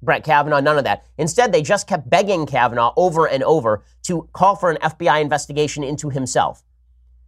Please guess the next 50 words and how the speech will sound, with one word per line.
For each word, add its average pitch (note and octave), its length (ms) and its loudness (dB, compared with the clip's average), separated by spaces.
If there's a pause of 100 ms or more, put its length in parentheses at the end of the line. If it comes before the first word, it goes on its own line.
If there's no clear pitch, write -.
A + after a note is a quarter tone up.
(160)
The D#3 100 2
real C4+ 240 6
reason A3+ 300 0
that B2+ 100 0
he D3 100 -6
won't E3+ 240 0
do G3+ 140 -6
that A2+ 240 -2
is D3 80 -4
because E3 400 -2
he B3+ 160 -2
understands, D#3+ 560 -2
as F3 160 2
does D#3+ 240 -2
everyone G3 380 4
else, A#2 220 0 (180)
the D3+ 180 -6
only B3 240 4
reason G3+ 300 -4
Democrats E3+ 420 0
are D3+ 80 -2
calling D#3+ 260 0
for D3 120 -4
an C3 80 -2
F D3+ 180 -2
B D#3+ 80 0
I D3 80 4
investigation D3 720 -4 (160)
is D3+ 100 -4
because D#3+ 240 -4
it E3+ 80 -4
will E3 140 -4
take E3 300 0 (220)
minimum C#3+ 600 2 (120)
a - 80 -2
couple F#3+ 280 0
of C#3 100 0
months, C3+ 340 0 (120)
which C#3 160 -12
brings F3 180 -2
us D#3 100 -4
beyond D#3+ 400 2
the G#3+ 60 -4
election, B2+ 460 -2 (140)
which D#3 180 -6
is D3+ 180 -6
all F#3+ 160 4
that G3 120 -6
Democrats E3 460 0
want. G#2+ 300 -4